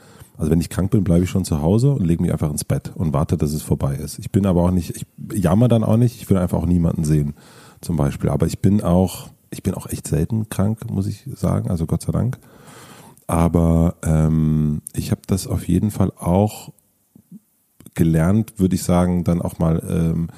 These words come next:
okay, jetzt wird's mir zu viel gerade, jetzt muss ich mich mal rausziehen. Also das ist eigentlich eben mehr das als wirklich so krank, krank sein. Also ich glaub, das sind ja auch, ist ja auch symptomatisch dann oftmals, ne? Also wenn man,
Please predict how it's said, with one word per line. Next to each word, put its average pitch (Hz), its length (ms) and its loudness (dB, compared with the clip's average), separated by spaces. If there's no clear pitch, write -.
okay, - 160 -6
jetzt 87 220 0
wird's - 200 0
mir 90 100 2
zu - 120 -4
viel 104 300 4
gerade, 92 260 2
jetzt 87 160 -2
muss 82 140 0
ich 80 40 0
mich 78 120 -2
mal 76 80 -2
rausziehen. 76 600 -6
Also 82 160 2
das 90 160 2
ist 95 180 -4
eigentlich 95 340 0
eben 90 400 0
mehr 98 540 4
das 92 260 0
als - 260 -2
wirklich - 260 0
so - 120 0
krank, - 560 -2
krank 71 300 -2
sein. 65 440 -4
Also 80 160 0
ich - 80 -8
glaub, 80 140 0
das 85 100 0
sind 95 160 2
ja 98 80 4
auch, 92 160 0
ist - 140 -6
ja - 80 0
auch - 80 -4
symptomatisch - 760 -2
dann - 120 -4
oftmals, - 440 -6
ne? 95 120 2
Also 82 180 2
wenn 78 80 2
man, 76 260 4